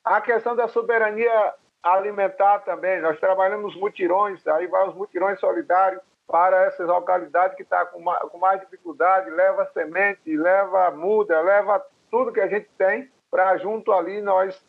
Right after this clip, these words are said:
é, construir a, a, a rede nossa de semente.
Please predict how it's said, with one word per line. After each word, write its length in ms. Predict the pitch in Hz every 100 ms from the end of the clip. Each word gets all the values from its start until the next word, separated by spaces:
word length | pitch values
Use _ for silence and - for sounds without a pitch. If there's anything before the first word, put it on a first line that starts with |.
| _
é, 180 | 170 170
construir 800 | 170 202 196 - 180 170 190 190 _ _
a, 80 | -
a, 840 | 165 170 160 147 151 151 143 143 165
a 40 |
rede 360 | - 170 208 208
nossa 340 | 156 170 196
de 80 | 180
semente. 420 | - 196 147 -